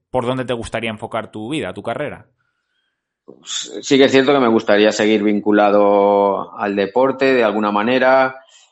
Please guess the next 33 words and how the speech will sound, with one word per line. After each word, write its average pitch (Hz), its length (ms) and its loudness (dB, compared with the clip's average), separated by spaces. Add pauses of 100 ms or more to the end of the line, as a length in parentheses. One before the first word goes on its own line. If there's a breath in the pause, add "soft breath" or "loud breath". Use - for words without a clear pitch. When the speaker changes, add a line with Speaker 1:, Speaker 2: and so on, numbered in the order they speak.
(140)
Speaker 2:
y, 98 1000 -2
y 85 60 -20
bueno, 95 240 -10
pues - 180 -20
tengo 98 300 -4
varias 98 260 -2
propuestas 110 640 -2
y 95 100 -6
sí 90 140 -18
que 92 60 -12
me 87 100 -10
gustaría, 87 720 0
pues 82 160 -12
eso, - 220 -20
seguir 87 280 -10
vinculado 90 480 -4
sobre 90 220 -6
todo 92 160 -4
al 90 100 0
deporte, 87 440 -6
¿no? 92 120 -10
Porque 87 220 -14
creo 92 220 -6
que, 90 280 -2
que 87 760 -10
he 95 80 -6
hecho 92 200 -8
mi 90 120 -8
vida 95 180 -2
alrededor 92 460 -2
del 92 120 -6
deporte 101 760 -2
y, 92 100 -6